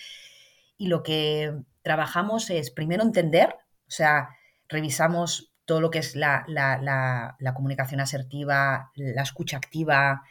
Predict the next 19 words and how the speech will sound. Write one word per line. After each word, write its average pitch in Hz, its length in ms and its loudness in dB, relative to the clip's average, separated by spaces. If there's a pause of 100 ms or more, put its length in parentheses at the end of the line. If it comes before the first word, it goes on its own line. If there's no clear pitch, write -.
(300)
el 156 140 -8
preguntar, 143 920 4 (460)
eh, 139 500 -4
cómo 165 200 0
impactamos 151 580 -2
en 139 100 -2
el 143 120 -2
no 147 140 0
responder. 151 960 0
O - 20 -18
sea, 135 260 -2
hacemos 160 360 -6
una 160 120 0
generación 147 520 -2
de 143 100 -4
conciencia, 165 480 -2
esto 214 180 -4
lo 156 120 -4
primero, 208 480 -2